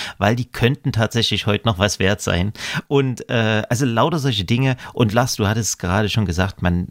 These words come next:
f-, hat sich einfach gefühlt, als wenn man irgendwie zusammen,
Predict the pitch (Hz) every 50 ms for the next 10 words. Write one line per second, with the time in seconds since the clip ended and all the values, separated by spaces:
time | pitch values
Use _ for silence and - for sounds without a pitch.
0 | - - - - - - - - - - - - - - - 143 - - - 117
1 | 127 117 - - - - - 151 175 202 - - - - - 98 113 135 131 113
2 | 85 - 117 143 135 135 107 104 117 117 117 117 113 - - - - - - 104
3 | 80 104 95 113 143 139 131 - - -